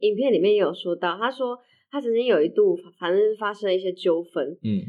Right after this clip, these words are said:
Speaker 1: 然后在那个纠纷发生之前呢，她其实一直就有一点疙瘩，因为大家都说她很正面，大家都说她很好什么。
Speaker 2: 对。
Speaker 1: 发生那件事情之后，反而有酸民去骂他，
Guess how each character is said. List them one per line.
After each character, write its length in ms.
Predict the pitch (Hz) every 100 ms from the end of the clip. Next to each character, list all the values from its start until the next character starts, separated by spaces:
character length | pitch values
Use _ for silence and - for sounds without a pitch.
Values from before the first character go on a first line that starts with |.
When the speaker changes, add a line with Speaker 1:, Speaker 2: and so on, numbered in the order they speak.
| - _ _ _ _ -
Speaker 1:
然 140 | 190
后 180 | 202 196
在 320 | 202 220 196
那 140 | 196 214
个 80 |
纠 140 | 202 202
纷 160 | 202
发 200 | 196 202
生 140 | 202 185
之 180 | 190 185
前 300 | - 190 151
呢， 260 | 143 143 180
她 180 | - 202
其 200 | 185 165
实 100 | 170
一 80 |
直 160 | 180 160
就 80 | 156
有 260 | 165 156 151
一 20 |
点 240 | 156 143 - _ _ _ -
疙 220 | 170 170
瘩， 200 | 175 147 151
因 80 | 196
为 60 |
大 160 | 202 233
家 80 | 233
都 100 | 233
说 160 | 214
她 160 | 208 208
很 160 | 202 -
正 240 | 202 175
面， 180 | 180 170
大 100 | 175
家 100 | 180
都 100 | 175
说 80 | 170
她 120 | 180
很 300 | 123 110 107
好 140 | 98 139
什 120 | 175
么。 60 | -
Speaker 2:
对。 60 | _ - - _
Speaker 1:
发 80 | 294
生 160 | 302 330
那 100 | 330
件 140 | 320
事 160 | 311 294
情 180 | 220 202
之 80 |
后， 160 | 226 233
反 160 | 226 170
而 80 |
有 120 | 175 175
酸 180 | 214 208
民 120 | 180
去 100 | 196
骂 260 | 202 185
他， 320 | 175 180 151